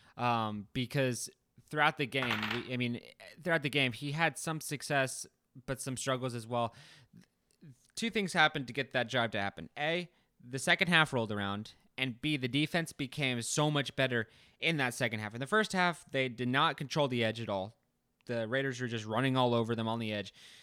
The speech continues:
Uh, Davante Adams was just smoking Jalen Ramsey. Uh, it was just,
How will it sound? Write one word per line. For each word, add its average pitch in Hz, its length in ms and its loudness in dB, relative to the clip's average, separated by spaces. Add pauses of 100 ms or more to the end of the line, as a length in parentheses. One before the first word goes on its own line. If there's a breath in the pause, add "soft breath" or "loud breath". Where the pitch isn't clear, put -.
(180 soft breath)
Uh, 117 300 0 (640)
Davante 147 540 2
Adams 139 440 4
was 127 160 -4
just - 420 -6
smoking 135 400 0
Jalen 120 300 0
Ramsey. 101 540 -6 (500 soft breath)
Uh, 110 360 -2
it 131 240 -2
was 143 160 -4
just, - 400 -4